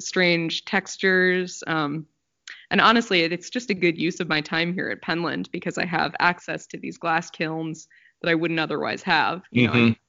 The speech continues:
Speaker 1: personally own one of those, and they're tough to find.
Speaker 2: <laughs>
Speaker 1: Um, yeah. And the other thing, I don't know if you've ever played around with this, but, um, I mentioned Lost Wax Casting earlier.
Speaker 2: Mm-hmm.
Speaker 1: And you can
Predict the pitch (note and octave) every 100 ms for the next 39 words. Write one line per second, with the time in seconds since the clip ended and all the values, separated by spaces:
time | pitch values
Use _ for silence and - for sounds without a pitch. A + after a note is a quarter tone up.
0 | _ _ F#3+ F3 - E3 D#3 C#3 E3 F3
1 | E3 D#3 D#3 D3 D#3+ E3 - - G#3 -
2 | D#3 D#3+ D#3 C#3 F#3 G#3 - - - C3+
3 | - E3+ - - _ _ _ _ - D#3
4 | C3+ G3+ _ _ _ - G3+ G3+ C#4 F#4
5 | E4+ G#3+ F#3 F3+ F3+ A3 A#3+ _ - G3+
6 | A3 G#3+ G3 _ - _ _ - E3+ F3
7 | E3+ E3 E3 D#3+ - F#3 F3+ E3+ F3 F3
8 | F3 E3+ E3 - E3 D#3+ D#3+ D#3 D#3+ -
9 | F#3 G3 G3+ F#3 F3 F3 - E3+ D#3+ -
10 | - B3 C4+ F#3 E3+ F3 E3 E3+ D#3+ G3+
11 | G3+ D3 C#3+ C#3+ D#3 - - F3+ F3+ -
12 | G3+ G3+ G#3+ G3 F#3